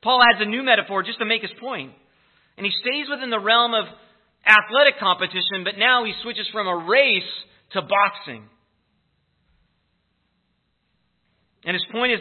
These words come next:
that when he gets into the ring, he doesn't waste his energy just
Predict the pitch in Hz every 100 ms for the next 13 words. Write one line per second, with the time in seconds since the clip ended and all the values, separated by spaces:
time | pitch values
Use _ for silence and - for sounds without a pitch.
0 | 214 190 196 208 247 277 247 233 196 185
1 | 202 233 247 _ _ _ _ _ _ _
2 | _ _ - 233 277 220 226 190 - -
3 | - 170 226 247 233 214 196 220 214 180
4 | 175 170